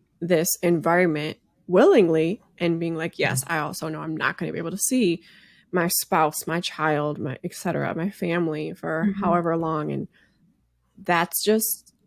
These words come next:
Speaker 1: like, that is probably the hardest thing of those who are, like,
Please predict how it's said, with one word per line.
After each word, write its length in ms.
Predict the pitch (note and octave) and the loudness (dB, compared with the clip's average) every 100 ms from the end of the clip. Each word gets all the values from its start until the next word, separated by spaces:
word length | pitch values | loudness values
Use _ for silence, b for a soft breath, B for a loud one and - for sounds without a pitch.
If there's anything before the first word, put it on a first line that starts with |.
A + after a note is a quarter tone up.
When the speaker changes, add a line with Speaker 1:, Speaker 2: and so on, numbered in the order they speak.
| - | -8
Speaker 1:
like, 160 | D#3 - | -8 -8
that 340 | D#3 E3 E3+ E3+ | -4 2 2 2
is 140 | E3+ | -2
probably 280 | - D#3 D3 | -4 -4 -4
the 100 | F3 | -6
hardest 480 | F#3 D#3 C#3+ - - | -4 -2 -2 -6 -6
thing 300 | C#3+ C#3 - | -4 -4 -6
of 400 | - D3 C#3 - _ _ _ _ _ _ _ _ _ _ - | -6 -6 -8 -12 _ _ _ _ _ _ _ _ _ _ -4
those 440 | E3 F3 E3+ - | 2 4 4 0
who 140 | G3+ | 0
are, 160 | E3 C#3 | 2 2
like, 200 | C#3+ - | -2 -6